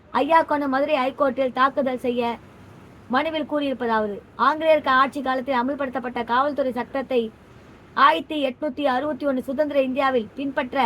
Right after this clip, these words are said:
அவசியமில்லை என்றும் அந்த சட்டத்தை தற்போதைய காலத்துக்கு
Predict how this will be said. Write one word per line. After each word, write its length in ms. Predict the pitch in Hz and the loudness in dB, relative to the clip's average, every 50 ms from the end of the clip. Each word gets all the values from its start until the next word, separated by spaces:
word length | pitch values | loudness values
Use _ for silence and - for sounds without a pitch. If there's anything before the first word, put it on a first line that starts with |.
| 196 - - - _ - | 0 -2 -6 -16 _ -2
அவசியமில்லை 640 | 220 247 285 285 - 311 311 294 277 269 269 262 254 247 | 0 0 0 -2 -2 -2 -2 -2 0 0 -2 -2 -2 -2
என்றும் 340 | 240 240 240 302 320 262 202 - - - - | -2 -4 0 0 0 0 0 -4 -12 -16 -4
அந்த 200 | - 247 277 294 294 | -2 0 0 0 0
சட்டத்தை 440 | - 285 277 269 339 330 - 320 311 302 - - - - - - - - - _ - - - _ _ _ _ _ _ _ _ - - - - - - - - - | 0 -2 0 0 0 0 2 0 0 0 -4 -10 -18 -20 -20 -20 -20 -20 -20 _ -20 -20 -20 _ _ _ _ _ _ _ _ -20 -20 -20 -20 -20 -20 -20 -6 2
தற்போதைய 600 | 277 294 311 - - 339 339 330 311 311 302 302 285 | 2 2 2 4 4 4 6 6 6 4 2 0 0
காலத்துக்கு 640 | 269 285 269 294 320 320 - 320 269 - - 277 | 4 4 6 6 6 4 0 -4 -6 -4 -4 -4